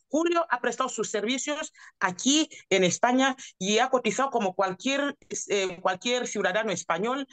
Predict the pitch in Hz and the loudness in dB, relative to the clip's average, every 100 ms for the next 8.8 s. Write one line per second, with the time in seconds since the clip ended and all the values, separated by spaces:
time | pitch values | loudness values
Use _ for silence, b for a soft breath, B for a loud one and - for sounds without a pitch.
0 | B B 214 202 190 185 233 262 294 302 | B B -4 0 2 4 4 4 2 0
1 | - 208 208 247 247 269 302 - 202 262 | -2 -4 -2 -4 -2 -2 -2 -4 -2 0
2 | 285 277 208 190 185 208 233 285 277 - | 0 0 0 0 0 -2 -2 -2 -6 -4
3 | 226 208 254 320 - 160 139 _ _ _ | -2 0 -2 -2 -4 -4 -6 _ _ _
4 | _ _ _ _ _ _ - 254 311 - | _ _ _ _ _ _ -4 -2 -2 -2
5 | 220 147 B - 226 220 240 220 226 311 | -2 -4 B -6 -2 0 -2 -2 0 0
6 | 277 247 302 339 330 349 B B - 226 | 0 0 -2 -2 -2 -4 B B -2 0
7 | 226 - 220 220 254 240 214 208 262 302 | 0 0 2 2 2 0 0 0 2 0
8 | - 208 196 - 180 - 185 165 | 0 -2 0 -2 -2 -2 -2 -2